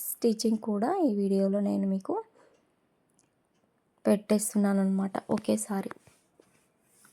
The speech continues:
చూడండి, అతుకు కోసం క్లాత్ అనేది ఇక్కడ కూడా కొంచెం అతుకు అనేది వచ్చే విధంగా కరెక్ట్ రౌండ్గా ఉండాలి కాబట్టి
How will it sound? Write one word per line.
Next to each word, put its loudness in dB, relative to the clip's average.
చూడండి, 0
అతుకు 0
కోసం 0
క్లాత్ 2
అనేది 2
ఇక్కడ 0
కూడా -2
కొంచెం -2
అతుకు -6
అనేది -2
వచ్చే -2
విధంగా 0
కరెక్ట్ -2
రౌండ్గా 2
ఉండాలి 0
కాబట్టి -2